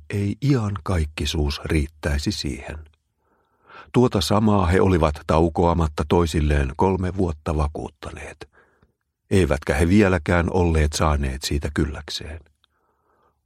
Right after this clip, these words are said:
Kukaan ei heidän mielestään koskaan ollut, ollut niin onnellinen kuin he, eikä kukaan,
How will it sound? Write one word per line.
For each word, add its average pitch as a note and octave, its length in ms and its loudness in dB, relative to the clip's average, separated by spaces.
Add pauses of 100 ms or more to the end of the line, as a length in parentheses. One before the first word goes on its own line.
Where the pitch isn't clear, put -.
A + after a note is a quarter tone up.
(100)
Kukaan D#2 600 -2 (420)
ei F#2+ 280 6
heidän G#2 280 6
mielestään F#2+ 640 2
koskaan E2 560 0
ollut, F2+ 360 0
ollut F2+ 260 0
niin F2+ 380 0
onnellinen D2 720 0
kuin C2+ 280 -6
he, - 320 -14 (420)
eikä D#2+ 400 2
kukaan, E2 580 2